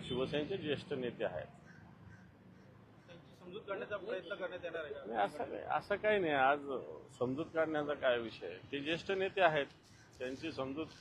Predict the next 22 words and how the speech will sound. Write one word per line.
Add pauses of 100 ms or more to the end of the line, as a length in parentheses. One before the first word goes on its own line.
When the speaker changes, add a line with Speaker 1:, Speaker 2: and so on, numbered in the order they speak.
Speaker 1:
अं,
मला
असं
वाटतं
पक्षप्रमुखांचं
त्यांचं
नियमित
बोलणं
होत
असेल,
एखादी
प्रतिक्रिया
व्यक्त
केली (480)
म्हणून
त्या
पक्षावर
नाराज
असा
त्याचा
अर्थ
होत